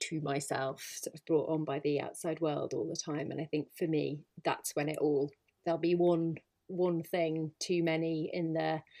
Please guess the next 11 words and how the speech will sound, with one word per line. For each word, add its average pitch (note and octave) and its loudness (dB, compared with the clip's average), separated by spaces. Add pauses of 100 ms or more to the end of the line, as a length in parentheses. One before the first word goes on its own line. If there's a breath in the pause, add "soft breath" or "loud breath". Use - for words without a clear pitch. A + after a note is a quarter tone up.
(640 loud breath)
"Oh, F3 8
this E3+ -2
makes F3 0
me, D#3+ -2 (340)
this F#3+ 0
makes F3+ 2
me F3 0
hate E3+ 4
myself D#3+ -2
a E3 2
lot." D#3+ 0